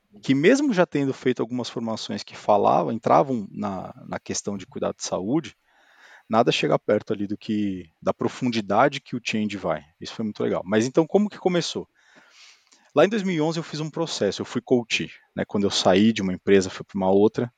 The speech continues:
é, eu, eu fiz um processo, fui, fui recomendado, né? Eu tinha um grande amigo, ele falou: "Cara, você tem que fazer isso, vai fazer muita diferença." De fato, fez. Alguns pilares da minha vida mudaram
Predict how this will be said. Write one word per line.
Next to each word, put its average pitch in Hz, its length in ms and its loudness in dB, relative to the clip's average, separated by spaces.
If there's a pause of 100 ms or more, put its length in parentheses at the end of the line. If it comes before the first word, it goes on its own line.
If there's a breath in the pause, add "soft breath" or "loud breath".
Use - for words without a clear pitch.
(580 soft breath)
é, 90 360 0
eu, 90 100 -10 (120)
eu - 80 -10
fiz 104 220 -6
um 123 100 -2
processo, 117 600 2
fui, - 240 -12
fui 95 160 -4
recomendado, 107 840 2
né? 101 260 -8
Eu 98 40 -6
tinha - 180 -10
um 107 40 -4
grande 110 240 4
amigo, 104 180 0
ele 113 80 4
falou: - 160 -8
"Cara, 113 160 -10
você - 80 -12
tem 117 100 -12
que - 60 -20
fazer 120 280 -8
isso, 113 120 -10
vai 110 80 -18
fazer 107 140 -8
muita 110 200 -10
diferença." 104 520 -6 (440 soft breath)
De 123 140 -6
fato, 117 320 2
fez. 117 540 -2 (100)
Alguns 98 460 -6
pilares 107 460 2
da 107 60 0
minha 101 160 0
vida 98 320 0 (300)
mudaram 104 640 2